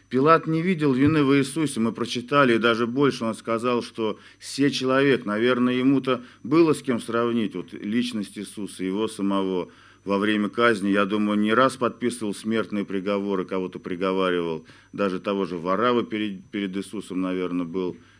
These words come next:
э, за некоторое время. Да? Он знает людей, видел людей, но об Иисусе он говорит, что "се человек". Пилат не видел в-, вины в Иисусе. Искал повод, чтобы отпустить Иисуса, и не один раз,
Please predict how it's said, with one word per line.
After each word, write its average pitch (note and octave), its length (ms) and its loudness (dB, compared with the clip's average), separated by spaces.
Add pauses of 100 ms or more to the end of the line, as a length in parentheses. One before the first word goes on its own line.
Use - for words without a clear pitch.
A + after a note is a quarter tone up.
(140)
э, D#2+ 480 -8 (420)
за F#2 120 -2
некоторое F2 600 -4
время. E2 400 -4
Да? E2+ 240 -6
Он F2+ 340 -6 (200)
знает A#2+ 480 -2
людей, G2+ 360 -2
видел A2+ 360 0
людей, F#2+ 320 -2
но F#2 140 0
об G2 160 -4
Иисусе C3+ 420 -8
он G#2 140 -4
говорит, G2+ 380 -2
что G2+ 380 -8 (400)
"се G#2 560 -4 (380)
человек". F#2+ 680 -2
Пилат C#3+ 360 -2
не A#2+ 140 0
видел B2 400 0 (320)
в-, F2+ 260 -4
вины G2+ 640 -4
в F#2 220 -6
Иисусе. F#2 560 -10 (320)
Искал E3 440 4
повод, F3 300 6
чтобы A#2 300 2
отпустить B2+ 600 -4
Иисуса, B2 480 -6
и G#2 140 -2
не G#2 120 0
один G#2 340 0
раз, B2 360 2